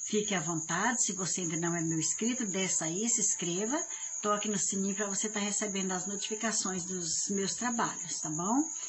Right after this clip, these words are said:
E também ajudando meus amigos que estão aí comentando meus vídeos, tá bom? Que vocês ajudem eles também, fique à vontade com eles, tá? E não pule os anúncios dos meus vídeos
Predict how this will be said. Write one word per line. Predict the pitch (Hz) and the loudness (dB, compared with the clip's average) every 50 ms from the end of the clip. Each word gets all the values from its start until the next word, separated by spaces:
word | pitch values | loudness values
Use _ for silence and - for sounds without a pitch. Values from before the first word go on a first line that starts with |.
| - - - - - | -8 -8 -8 -4 -2
E | 185 180 185 190 196 214 240 269 311 320 - - - - - - | 0 2 4 4 4 4 2 2 0 0 -2 -6 -8 -8 -6 -2
também | 214 190 185 165 180 180 185 | 0 2 2 2 2 2 4
ajudando | 190 180 160 175 165 175 175 170 165 | 4 2 2 0 0 0 0 0 0
meus | 175 180 180 175 - - | 0 0 0 0 0 2
amigos | 226 240 233 208 202 202 202 185 185 - | 4 4 6 4 4 2 0 0 -2 -2
que | - - | -2 0
estão | 170 - - 185 180 180 | 0 0 0 2 2 2
aí | 175 175 175 175 170 | 2 2 0 0 -2
comentando | 160 - 170 185 196 214 220 214 208 185 180 185 185 | -2 -2 -2 -2 -2 -2 -2 -2 0 0 0 0 0
meus | 180 180 175 165 151 - | -2 -2 -2 -2 -2 -2
vídeos, | - 160 170 208 254 277 - 349 339 - - - - - - - | -2 -2 0 0 0 0 -2 -4 -4 -4 -6 -6 -8 -6 -6 -4
tá | - 175 | -4 -4
bom? | 156 156 165 175 196 247 294 381 - - - - - - - - - | -2 0 2 4 4 4 2 2 0 -6 -8 -8 -8 -8 -8 -8 -4
Que | - 196 190 190 190 185 185 180 175 175 170 170 165 156 156 147 - - - - - - - - - - - - - - - - - - | -2 0 2 4 4 4 4 2 2 2 0 0 2 0 0 -2 -4 -6 -8 -8 -8 -6 -6 -6 -6 -8 -8 -8 -8 -8 -8 -8 -8 -4
vocês | - 185 175 - 202 196 190 196 | -2 0 0 2 2 2 2 2
ajudem | 190 185 - 196 202 202 185 196 185 180 | 2 2 2 2 2 2 2 2 0 2
eles | 165 151 | 2 0
também, | - 175 160 160 175 208 240 240 | 2 2 2 2 4 2 2 0
fique | - 262 - 185 | 0 0 0 0
à | |
vontade | 165 156 175 175 156 - 165 160 156 - | 0 0 0 -2 -2 -2 -2 -2 -2 -2
com | - - 156 151 | 0 0 0 2
eles, | 160 190 226 262 311 320 - - - - | 2 2 2 2 2 0 0 -2 -4 -4
tá? | - 175 165 185 226 285 - - - - - - - - - - | -2 -2 0 0 0 0 -2 -6 -8 -10 -10 -10 -10 -8 -4 2
E | 220 226 226 220 220 214 214 208 208 202 202 196 196 196 | 4 4 6 6 6 6 6 6 4 4 2 2 4 4
não | 208 247 285 285 | 4 4 4 2
pule | - - 254 233 226 226 220 214 | 2 0 0 2 4 4 4 2
os | 202 196 196 180 - - | 2 0 -2 -2 -2 0
anúncios | 190 185 185 190 196 220 233 - - 190 | 0 0 0 0 0 -2 -2 -2 -2 -2
dos | 160 151 156 151 | -2 0 2 2
meus | 165 170 170 156 143 - | 2 2 2 0 0 0
vídeos | - 208 233 285 294 302 311 285 277 - - - | 2 2 2 0 0 0 -2 -2 0 -2 -2 -4